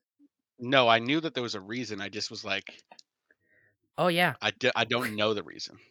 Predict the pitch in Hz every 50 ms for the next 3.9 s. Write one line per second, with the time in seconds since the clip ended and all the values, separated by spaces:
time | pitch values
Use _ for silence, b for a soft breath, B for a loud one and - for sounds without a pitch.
0 | _ _ _ - 147 165 165 165 160 156 151 147 147 - 156 160 165 139 156 143
1 | 123 - 135 143 165 180 180 147 127 113 104 95 104 120 - - - 104 - -
2 | - 139 120 107 104 92 90 95 95 92 87 80 - - 78 62 69 92 - 73
3 | 64 - - - - 151 127 110 104 110 - - 104 92 87 82 - -